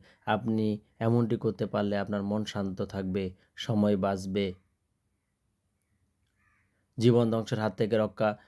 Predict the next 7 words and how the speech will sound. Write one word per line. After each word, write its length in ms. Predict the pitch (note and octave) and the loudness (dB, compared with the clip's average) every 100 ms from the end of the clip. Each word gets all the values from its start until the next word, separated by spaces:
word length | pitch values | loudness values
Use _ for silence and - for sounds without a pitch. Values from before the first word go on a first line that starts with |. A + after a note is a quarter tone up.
| _ | _
পাবে, 400 | - A2 G#2+ F#2 G2+ | 0 2 2 2 -4
জবান 480 | G#2+ G#2+ A2 G#2+ G#2+ - _ - | -2 0 0 0 -4 -8 _ -4
গীবত 380 | A#2 G#2+ G#2 F#2+ - | 0 2 2 -2 -4
থেকে 300 | G#2+ G#2+ G2+ | -2 0 0
হেফাজত 460 | F2+ G2+ G#2+ G#2 F#2+ | -2 -4 -2 -4 -2
থাকবে, 380 | G#2+ F#2+ F#2+ F2+ - _ _ - | -2 0 -2 -4 -12 _ _ -2
এ, 180 | G#2+ | 0